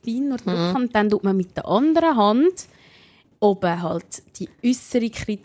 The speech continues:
Speaker 1: Klitoris, weil das ist ja auch, viele meinen ja, ein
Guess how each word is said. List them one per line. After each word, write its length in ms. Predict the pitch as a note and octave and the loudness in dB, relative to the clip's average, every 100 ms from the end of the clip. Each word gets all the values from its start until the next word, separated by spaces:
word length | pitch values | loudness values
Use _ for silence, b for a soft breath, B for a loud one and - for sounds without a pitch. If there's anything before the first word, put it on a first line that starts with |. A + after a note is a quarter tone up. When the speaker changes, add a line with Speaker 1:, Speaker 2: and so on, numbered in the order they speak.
| - | -12
Speaker 1:
Klitoris, 480 | - G#3+ - E3+ E3 | -4 -4 -2 -6 -4
weil 80 | |
das 140 | F3+ F3 | -4 -2
ist 40 | |
ja 140 | E3 - | -2 0
auch, 260 | F3+ - | 0 0
viele 200 | - G3+ | -4 -2
meinen 240 | F#3+ F3 F3 | 0 0 2
ja, 240 | E3+ - - | 0 0 0
ein 180 | F#3 | 0